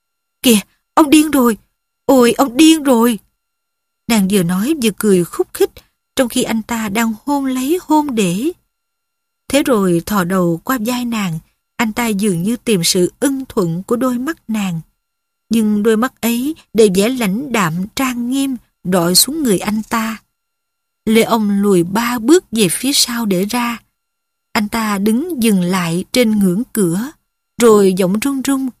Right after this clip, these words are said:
anh ta thì thào, "Đến mai." Nàng đáp lại bằng một cái gật đầu, rồi chạy như bay như biến, tựa hồ một con chim vào phòng bên cạnh.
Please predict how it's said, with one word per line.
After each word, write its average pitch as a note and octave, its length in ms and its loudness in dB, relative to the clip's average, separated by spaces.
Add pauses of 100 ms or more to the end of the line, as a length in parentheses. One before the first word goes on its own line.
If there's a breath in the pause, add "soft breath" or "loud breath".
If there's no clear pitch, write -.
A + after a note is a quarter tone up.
(160)
anh A3+ 180 0
ta G#3+ 320 -4
thì F#3 300 -2
thào, F3+ 340 -8 (840)
"Đến A3+ 240 4
mai." A3+ 340 -2 (960)
Nàng A3 220 2
đáp D#4 160 0
lại G3 240 2
bằng G3 300 0
một F3+ 160 -2
cái D#4+ 200 0
gật G#3+ 260 -2
đầu, F#3+ 340 -2 (240 soft breath)
rồi A#3 240 4
chạy F3+ 200 -2
như C4 200 -2
bay D4 360 0
như C#4 200 0
biến, C#4 320 0 (240)
tựa F#3 220 4
hồ G#3 260 0
một F3+ 240 -2
con B3+ 220 -2
chim C#4 380 -2
vào G#3 120 0
phòng F3 320 -2
bên A#3+ 200 -2
cạnh. F3 400 -6